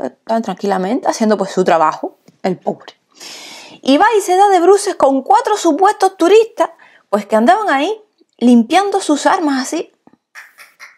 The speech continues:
Y esos señores eran miembros del Frente para la Liberación de Palestina, que qué casualidad que justo en ese momento, pues, se hicieron con los mandos del crucero. El secuestro, verdad que duró solo dos días, dos infernales días,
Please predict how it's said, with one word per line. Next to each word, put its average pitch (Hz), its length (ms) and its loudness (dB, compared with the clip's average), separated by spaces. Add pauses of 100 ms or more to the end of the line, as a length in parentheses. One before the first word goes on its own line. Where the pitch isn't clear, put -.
(1500)
Y 339 160 4 (140)
esos 440 200 -4
señores 330 500 2
eran 262 260 4
miembros 262 400 2
del 208 160 0
Frente 262 580 -2
para 202 300 -2
la 196 120 2
Liberación 196 600 0
de 302 60 2
Palestina, 294 680 0 (280)
que 190 160 -2
qué 381 160 -4
casualidad 381 720 0 (120)
que - 120 -4
justo 320 300 0
en 294 80 2
ese 302 160 0
momento, 277 420 0
pues, 208 140 -8
se 175 100 -6
hicieron 240 400 0
con 196 280 0
los 170 220 -2
mandos 226 480 -2
del 156 180 -10
crucero. - 600 -4 (720)
El 226 180 0
secuestro, 302 720 0 (260)
verdad 185 380 -2
que 208 80 -4
duró 190 300 0
solo 196 480 -2
dos 185 260 0
días, 226 240 0
dos 185 140 -2
infernales 190 500 -2
días, 330 240 2